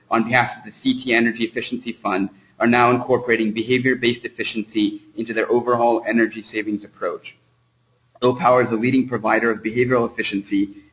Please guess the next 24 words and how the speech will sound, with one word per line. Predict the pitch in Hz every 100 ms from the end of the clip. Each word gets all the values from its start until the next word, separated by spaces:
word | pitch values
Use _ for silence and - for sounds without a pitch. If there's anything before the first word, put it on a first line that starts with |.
| -
generating | 123 117 117 113
more | 113
than | 110 107 113
four | 123 127
hundred | 127 120
gigawatts | 120 110 113 117 -
of | 101
savings | - 117 101 110 107
in | 101
two | -
thousand | 117 110 107 107
eleven | 104 104 101 98 - _ _ _
to | 113
fifty | - 123 123
plus | 120 113 113
clients | - 110 101 -
across | 101 107 101
the | -
U | 104 104
S. | 90 - - _ _ _
Using | 117 127 120
a |
multi-channel | 113 123 131 147 143 131 123
approach, | 120 113 107 104 -